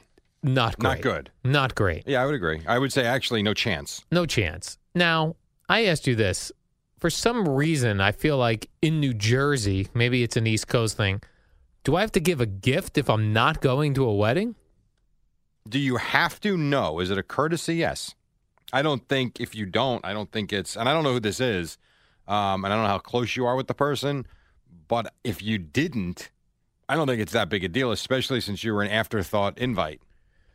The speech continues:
Speaker 1: Well, then my question is this then. Why not have a wedding wherein you invite everyone? 'Cause everyone's not going to come, but if it's
Speaker 2: Correct.
Speaker 1: customary for everyone to give a gift,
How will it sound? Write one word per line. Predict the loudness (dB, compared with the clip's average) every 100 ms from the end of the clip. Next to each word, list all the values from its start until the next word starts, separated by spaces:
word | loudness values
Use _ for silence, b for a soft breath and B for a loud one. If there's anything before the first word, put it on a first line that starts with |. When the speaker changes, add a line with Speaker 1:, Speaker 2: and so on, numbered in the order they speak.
| _ _ _ _ _
Speaker 1:
Well, | -2 2
then | 2 2
my | 2 2
question | 2 0 2 2
is | 2
this | 2 0
then. | 2 0 0 -4 _ _ _ -18 -14
Why | -6 0 2 4
not | 4 2
have | 2 2 2 2
a |
wedding | 2 2 2 2
wherein | 2 2 2
you | 2
invite | 2 4 4 4
everyone? | 2 2 0 -2 -4 -14 _ _ _ _ _ _
'Cause | 0 0 -4 -10 _ _ _
everyone's | 0 2 2 2 2 2
not | 2 2
going | 2 2
to | 0
come, | 0 0 2 0 0
but | 2 2
if | 0
it's | -2 0
Speaker 2:
Correct. | 0 0 0
Speaker 1:
customary | 0 0 0 2 2 2
for | 0 0 -2 0
everyone | 0 2 0 0 0
to | -2
give | -2 -2
a | -2
gift, | -2 0 0 -4 -12 -18